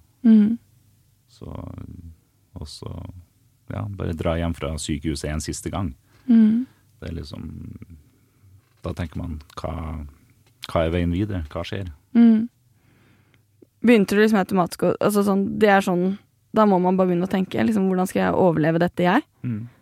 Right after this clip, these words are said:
Speaker 2: Da må man bare begynne å, ja, se på hvordan blir den nye hverdagen.
Speaker 1: Mm.
Speaker 2: Eh, ja.
Speaker 1: Og det var, nei, det skjønner jeg. Og så var det jo begravelse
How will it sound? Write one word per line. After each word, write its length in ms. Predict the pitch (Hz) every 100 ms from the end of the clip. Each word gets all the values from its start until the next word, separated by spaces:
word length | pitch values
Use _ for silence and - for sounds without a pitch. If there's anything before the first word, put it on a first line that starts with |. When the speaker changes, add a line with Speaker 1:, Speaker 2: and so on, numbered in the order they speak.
| _
Speaker 2:
Da 80 | 92
må 140 | 98
man 100 | 95
bare 160 | 78 78
begynne 300 | 76 73 73
å, 80 | - 78 _ -
ja, 120 | - - _
se 220 | - 82
på 200 | 73 78
hvordan 320 | 78 82 87 76
blir 160 | 78
den 140 | 71 73
nye 160 | 73
hverdagen. 380 | 73 - - - _ -
Speaker 1:
Mm. 320 | 233 196 190 - _ _ _ _ _ _ _ _ _ _ _ _ _ _ _ _ _ _ _ 98
Speaker 2:
Eh, 600 | 95 82 76 69 62 67
ja. 120 | 67 - - - _ _ _ _ _
Speaker 1:
Og 160 | - 226
det 100 | 220
var, 360 | 208 202 208 208
nei, 160 | 220
det 140 | 233 240
skjønner 300 | 214 196 -
jeg. 260 | 92 - -
Og 80 | -
så 100 | 254
var 100 | 208
det 80 |
jo 60 | 202
begravelse 560 | 202 190 185 185 -